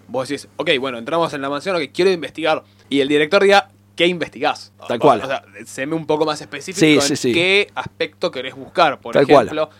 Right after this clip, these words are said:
Speaker 1: hay juegos de, de rol de, de, de papel más detectivesco. Hay varios que están basados en novelas de Agatha Christie, que
Speaker 2: Sí.
Speaker 1: están bastante buenos, que,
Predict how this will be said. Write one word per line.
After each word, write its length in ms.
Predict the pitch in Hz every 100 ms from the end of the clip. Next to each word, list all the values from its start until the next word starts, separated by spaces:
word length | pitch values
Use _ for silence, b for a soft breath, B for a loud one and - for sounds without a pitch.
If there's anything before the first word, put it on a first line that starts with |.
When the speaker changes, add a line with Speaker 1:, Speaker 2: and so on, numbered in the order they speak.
| b
Speaker 1:
hay 220 | 143 175
juegos 380 | 165 147 135 120
de, 260 | 117 113 110
de 160 | 110
rol 480 | 110 127 131 123 113
de, 220 | 113 110
de, 260 | 101 104 101 101 101 104
de 140 | 104
papel 340 | 98 113 131 131
más 280 | 139 135 _
detectivesco. 800 | 131 123 120 123 151 156 - 147 B B B
Hay 100 | 170
varios 140 | 202
que 40 |
están 140 | - 160
basados 340 | 147 165 160 131
en 60 |
novelas 280 | 123 135 143
de 60 | 127
Agatha 240 | 135 123
Christie, 240 | 120 147 131
que 20 |
Speaker 2:
Sí. 60 | 143
Speaker 1:
están 100 | 123
bastante 260 | - 135
buenos, 320 | 147 147 175 - b b b b
que, 760 | - 143 139 131 127 123 120